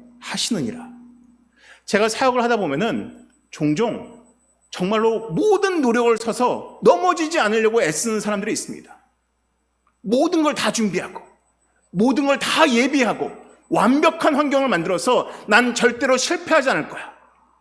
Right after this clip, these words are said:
난 절대로 넘어지지 않을 거야. 난 절대로 어떠한 화도 당하지 않을 거야"라고 하는 경우가 있습니다. 여러분, 그런 인생은 없습니다. 여러분, 인생을 살면서 우리의 인생 가운데 넘어지는 인생,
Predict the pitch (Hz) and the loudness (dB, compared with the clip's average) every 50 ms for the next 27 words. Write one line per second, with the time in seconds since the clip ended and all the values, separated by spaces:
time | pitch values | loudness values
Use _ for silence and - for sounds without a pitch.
0 | _ _ _ _ _ _ _ _ - 143 143 143 - 151 147 135 - 147 143 139 | _ _ _ _ _ _ _ _ -2 -2 -2 -2 -2 -4 -6 -4 -4 -4 -2 -2
1 | 139 160 185 196 185 185 160 220 175 131 120 120 - - - - - - _ _ | 0 0 -2 -2 -4 -4 -4 -4 -4 -4 -6 -8 -10 -14 -16 -18 -18 -20 _ _
2 | _ _ _ _ _ _ _ _ _ _ 175 185 214 226 214 - 208 220 214 226 | _ _ _ _ _ _ _ _ _ _ 4 4 4 4 2 2 2 2 2 2
3 | 214 247 269 202 135 - - - - 202 233 - - - 381 392 277 262 - - | 2 2 2 2 0 -2 -6 -4 2 2 2 2 4 2 2 4 4 0 -2 -2
4 | - 370 349 339 339 320 302 294 277 294 262 240 240 233 240 254 240 220 208 196 | -2 -2 0 0 0 2 2 2 2 2 0 0 0 -2 0 0 0 2 0 0
5 | 190 214 214 208 262 262 240 220 220 208 240 196 - - - 120 - - - - | 0 -2 -2 -2 -2 -4 -2 -2 -2 -2 -2 -2 -4 -6 -6 -8 -8 -10 -14 -18
6 | - - _ _ _ 117 127 120 - - 151 196 156 123 120 120 139 156 190 - | -20 -20 _ _ _ -10 -10 -8 -4 -4 -2 -2 -2 -2 -4 -4 -6 -6 -8 -8
7 | - - - - - - - - - - _ _ _ _ _ _ _ _ _ _ | -8 -10 -12 -14 -20 -20 -20 -20 -20 -20 _ _ _ _ _ _ _ _ _ _
8 | _ _ _ _ _ _ _ _ _ _ _ _ _ _ _ _ _ _ _ _ | _ _ _ _ _ _ _ _ _ _ _ _ _ _ _ _ _ _ _ _
9 | _ _ _ 147 147 151 156 202 233 247 226 254 277 262 277 254 214 269 262 247 | _ _ _ -2 0 2 2 4 2 2 2 2 0 0 0 0 0 0 0 0
10 | 220 185 - 247 247 247 185 123 - - - - - - _ _ _ _ _ _ | -2 -2 0 0 2 2 2 0 -2 -6 -12 -18 -20 -20 _ _ _ _ _ _
11 | - 180 214 233 254 269 254 240 247 240 247 269 254 240 240 240 240 233 247 247 | 0 2 4 4 4 4 4 2 2 2 2 0 0 2 2 2 4 4 4 4
12 | 240 220 185 185 208 226 240 233 202 226 233 220 196 160 143 - - 120 - - | 4 4 4 4 6 6 4 4 4 0 0 0 0 0 -2 -4 -6 -8 -10 -12
13 | - | -18